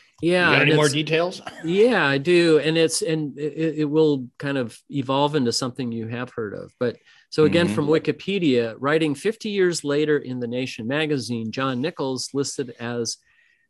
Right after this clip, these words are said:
Speaker 1: the Freedom Budget for All Americans goals as the abolition of poverty,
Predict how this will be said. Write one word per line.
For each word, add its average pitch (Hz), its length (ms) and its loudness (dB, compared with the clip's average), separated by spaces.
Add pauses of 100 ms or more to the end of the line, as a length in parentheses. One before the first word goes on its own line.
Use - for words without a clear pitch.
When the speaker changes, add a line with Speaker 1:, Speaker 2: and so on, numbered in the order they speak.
Speaker 1:
the 127 400 0
Freedom 151 380 -2
Budget 131 300 -4
for 127 160 -6
All 123 180 0
Americans 117 600 -6
goals 120 600 -2 (120)
as 113 480 -8 (420)
the 120 220 -4
abolition 170 640 -2
of 170 120 -14
poverty, 120 720 -4